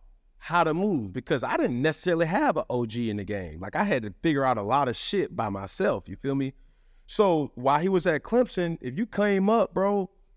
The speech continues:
like, "I'm gonna show you how to move. I'm gonna show you how to act, interact, get in, get out, still have your name be clean, but still having a good time at the same time. Making sure that you always keep the main thing the main thing." And the main thing is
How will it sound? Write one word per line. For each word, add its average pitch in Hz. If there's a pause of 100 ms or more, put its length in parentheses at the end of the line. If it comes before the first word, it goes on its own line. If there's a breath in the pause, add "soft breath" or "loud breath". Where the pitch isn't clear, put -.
(120)
like, 107 (560)
"I'm 160
gonna 175
show -
you 165
how 147
to 143
move. 139
I'm 127
gonna 151
show -
you 151
how 139
to 135
act, 131
interact, 127 (180)
get 151
in, 139
get 135
out, 123
still 180
have 151
your 151
name 147
be 139
clean, 160
but 120
still 156
having 127
a 113
good 123
time 127
at 110
the 117
same 113
time. 104
Making 139
sure 151
that 127
you 139
always 151
keep 156
the 139
main 135
thing 135
the 110
main 110
thing." 85
And 113
the 107
main 147
thing 151
is 113